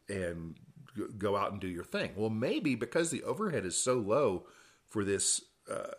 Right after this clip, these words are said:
dimwit monoplegic, maybe they can offer way less than fifteen dollars for the ride. Maybe they start their own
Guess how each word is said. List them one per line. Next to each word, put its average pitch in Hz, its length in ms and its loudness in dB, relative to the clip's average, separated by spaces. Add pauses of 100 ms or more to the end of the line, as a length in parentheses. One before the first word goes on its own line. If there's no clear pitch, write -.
(120)
dimwit 107 640 2
monoplegic, 104 800 0 (680)
maybe 160 600 4 (120)
they 147 200 6
can 147 500 0
offer 131 420 0
way 113 200 6
less 120 260 6
than 123 140 -2
fifteen 135 420 -6
dollars 127 380 2
for - 100 -6
the 101 100 -2
ride. 71 340 -4 (180)
Maybe 214 240 0
they 120 140 2
start 151 340 2
their 107 180 2
own 180 360 0